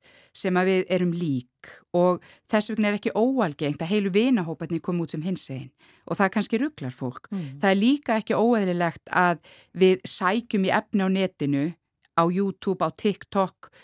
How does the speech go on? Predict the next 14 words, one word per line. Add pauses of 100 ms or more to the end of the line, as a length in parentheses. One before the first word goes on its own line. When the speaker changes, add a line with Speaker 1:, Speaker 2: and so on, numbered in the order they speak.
Speaker 1:
á
Instagram,
á
þessum (320)
miðlum
sem
að
krakkarnir
eru
að
nota. (260)
Það
er
ekki,